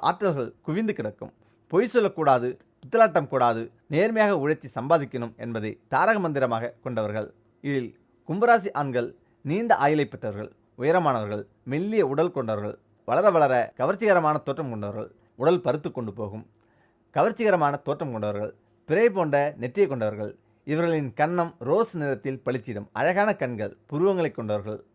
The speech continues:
செதுக்கியது போன்ற மூக்கு, குவிந்த உதடுகள். சிலரது தோற்றம் மாநிலம் கொண்டவர்கள், தொப்பை வயிறும் பின்புறம் பருத்தும் காணப்படும். கழுத்து சிறுத்தும் பற்கள் உறுதியற்றும் இருக்கும். விரல்கள் குறுமையாகவும்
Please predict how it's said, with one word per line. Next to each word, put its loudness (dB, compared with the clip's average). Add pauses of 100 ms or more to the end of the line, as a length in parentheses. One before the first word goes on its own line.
(420)
செதுக்கியது 0
போன்ற 2 (160)
மூக்கு, -4 (380)
குவிந்த 2
உதடுகள். -2 (240)
சிலரது 2
தோற்றம் 0
மாநிலம் 0
கொண்டவர்கள், -6 (120)
தொப்பை 2
வயிறும் 2 (320)
பின்புறம் 2
பருத்தும் 0
காணப்படும். -6 (260)
கழுத்து 4
சிறுத்தும் -2 (200)
பற்கள் 2
உறுதியற்றும் 0
இருக்கும். -18 (300)
விரல்கள் 2
குறுமையாகவும் 2